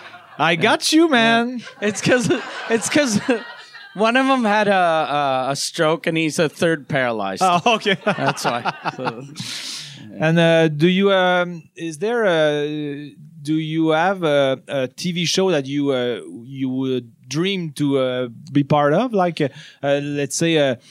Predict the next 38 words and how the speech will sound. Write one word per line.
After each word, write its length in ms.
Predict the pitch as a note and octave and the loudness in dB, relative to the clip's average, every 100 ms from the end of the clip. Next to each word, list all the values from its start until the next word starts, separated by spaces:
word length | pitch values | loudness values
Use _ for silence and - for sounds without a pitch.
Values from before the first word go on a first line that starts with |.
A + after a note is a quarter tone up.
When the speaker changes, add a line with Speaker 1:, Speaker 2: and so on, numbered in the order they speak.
| - - | -20 -8
Speaker 1:
an 260 | B2 B2+ C3+ | -4 -2 -2
American 440 | C#3+ D3 C#3+ D#3+ | 0 -2 -2 -6
T 100 | D3 | -4
V 120 | C#3 C3+ | -6 -4
show 220 | D#3 D3+ | -2 -2
that 220 | C3+ B2+ | -2 -4
you, 220 | B2+ C3 | -2 0
uh, 200 | A#2+ A#2 | 2 0
you 360 | A#2 A#2 B2 B2 | -2 -4 -4 -4
saw 260 | - C#3+ C#3 | -2 -2 0
when 180 | C#3 | -2
you 100 | C3 B2+ | -4 -4
were 320 | B2 B2 G2 | -2 -2 -4
young 360 | C3+ C3+ C#3+ C3+ | -2 -2 -2 -4
that 120 | B2+ | -6
is 200 | B2 A2 | -6 -8
still, 440 | - C#3+ C3+ C3 | -8 -6 -6 -4
uh, 100 | A#2+ | -4
on 140 | A2+ A#2+ | -6 -6
the 180 | A#2 B2 | -6 -6
air? 260 | D3 D#3 _ _ - | -8 -14 _ _ -6
Speaker 2:
Uh, 600 | D#3+ F3 F3 E3+ D#3+ D3+ | 0 2 2 2 2 0
no. 220 | D3 C3+ C3+ - - | -2 -4 -6 -8 0
The 80 | |
only 280 | A#3+ E4 G4 | 0 2 -4
T 200 | - D4 | -4 -4
V 160 | C4+ C#4 | -2 -4
show 240 | C4+ C#4+ C#4 | 0 0 0
I 240 | F#3+ F#3+ | 0 0
ever 300 | E3 F3 G3 E3+ | -2 -2 -2 -4
really 420 | D3 D#3+ E3 F3 | -4 -4 -4 -4
wanted 380 | C#3+ C#3+ D#3 D3 | -2 -2 -2 -6
to 80 | C#3+ | -6
be 220 | C#3+ C#3+ | -4 -4
on, 260 | D#3 E3+ | -4 -4
and 180 | D3 C3 | -4 -6
this 240 | C#3 C3 D#3 | -6 -8 -8
is 340 | B2+ - | -8 -10